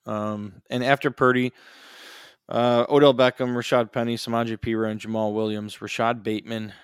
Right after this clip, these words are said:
Cortland Sutton, and I'm on the clock here in the eleventh round.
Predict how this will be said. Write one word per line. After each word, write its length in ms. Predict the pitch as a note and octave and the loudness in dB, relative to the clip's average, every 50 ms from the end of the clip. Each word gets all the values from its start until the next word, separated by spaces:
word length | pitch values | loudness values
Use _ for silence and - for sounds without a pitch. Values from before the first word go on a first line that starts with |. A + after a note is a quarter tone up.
| _ _ _ _ _ | _ _ _ _ _
Cortland 400 | - C3 C3 - C#3+ B2+ G#2+ - | -2 0 0 0 -2 -4 -6 -6
Sutton, 520 | - - G#2 - - G2+ G#2 G#2 F#2 - _ | -6 -4 -4 -4 -6 -8 -12 -14 -16 -18 _
and 100 | - G#2+ | -14 -10
I'm 200 | G2 - B2 B2 | -4 -2 0 0
on 80 | A#2+ A2+ | 0 -2
the 60 | A2 | -4
clock 340 | - - A2+ G#2+ G#2 G2+ - | -4 -4 -2 -2 -2 -2 -4
here 380 | - G#2+ G#2+ G#2+ G#2 G2+ G#2 - _ _ _ | -6 -4 -4 -2 -4 -4 -8 -12 _ _ _
in 200 | A#2 A2 G#2 G#2 | -10 -10 -8 -8
the 140 | G#2 G2+ | -8 -8
eleventh 560 | - - G2+ G#2 A#2 B2 B2+ B2+ A#2 G#2+ - - | -10 -10 -4 0 2 2 2 0 -4 -8 -8 -8
round. 380 | G#2+ G2+ G2 G2 G2 G2 - | -6 -6 -6 -8 -8 -12 -16